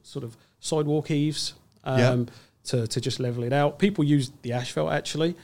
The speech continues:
Speaker 1: uh, to do it, but the, the concrete's a way, way better product. Um, curb repairs, again, beauty of, of, of living here is the plows come in, destroy the,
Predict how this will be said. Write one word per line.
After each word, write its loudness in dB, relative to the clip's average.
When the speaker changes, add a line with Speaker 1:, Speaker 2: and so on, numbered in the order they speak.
Speaker 1:
uh, 2
to -2
do 4
it, 4
but -4
the, -8
the -8
concrete's -6
a -8
way, -8
way -4
better -4
product. -2
Um, 0
curb 4
repairs, 0
again, -2
beauty -6
of, -10
of, -10
of -10
living -4
here -2
is -6
the -8
plows -6
come -2
in, 2
destroy 4
the, 0